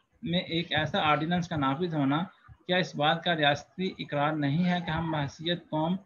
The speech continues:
चौहत्तर साल के तवील अरसे में भी पाकिस्तान में नज़रिया पाकिस्तान के ज़ेर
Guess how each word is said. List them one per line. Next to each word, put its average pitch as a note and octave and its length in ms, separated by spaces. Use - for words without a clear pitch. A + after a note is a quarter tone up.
चौहत्तर E3+ 400
साल D#3+ 360
के F3+ 120
तवील F3+ 300
अरसे D#3+ 320
में D3+ 200
भी E3 160
पाकिस्तान C#3 640
में D#3+ 220
नज़रिया E3 580
पाकिस्तान E3 600
के F3 140
ज़ेर D3 220